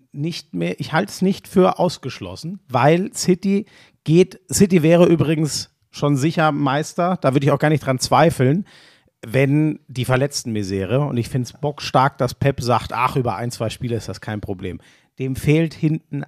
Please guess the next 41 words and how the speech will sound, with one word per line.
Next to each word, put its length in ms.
alles 640
und 220
da 380
muss 200
ich 100
echt 200
mal 80
einen 120
Hut 160
vorziehen, 380
weil 120
er 60
immer 200
so 180
viel 180
auf 160
den 120
Sack 240
kriegt, 360
wie 100
der 280
das 340
handelt 400
und 100
sagt, 320
„Ach, 320
manchmal 380
ist 100
die 60
Konzentration 800
sogar 260
höher, 360
wenn 100
jemand 280
positionsfremd, 920
Fernandinho 560
Innenverteidigung 720
und 140
so 160
spielen 340
muss.“ 200